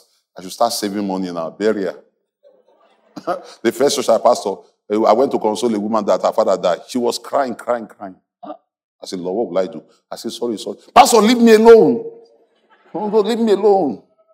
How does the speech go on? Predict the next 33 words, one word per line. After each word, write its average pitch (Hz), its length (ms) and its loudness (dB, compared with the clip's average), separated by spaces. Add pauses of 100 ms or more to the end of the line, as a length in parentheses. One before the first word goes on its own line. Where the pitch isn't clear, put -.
(260)
I - 40 -20
said, 135 140 -8
"Sorry, 143 300 -10
you're 120 260 -2
okay." 101 280 -14 (520)
"No, 240 120 6
I'm 254 260 10
not 262 160 6
crying 220 220 8
because 175 280 4
he 165 80 -4
died." 156 320 8 (140)
<laughs> - 140 -20
"Ah, - 220 0
why 220 100 10
are 202 40 8
you 190 80 2
not 175 180 4
crying?" 143 240 4 (340)
"I 185 100 12
don't 254 140 10
have 214 180 10
money 214 180 8
to 180 120 8
bury." 185 240 8 (3500)
<laughs> - 20 -20 (320)
He 160 120 8
was, 185 440 6
<laughs> 214 120 -4
she 190 60 4
was 185 200 8
crying 214 340 8
because, 175 600 2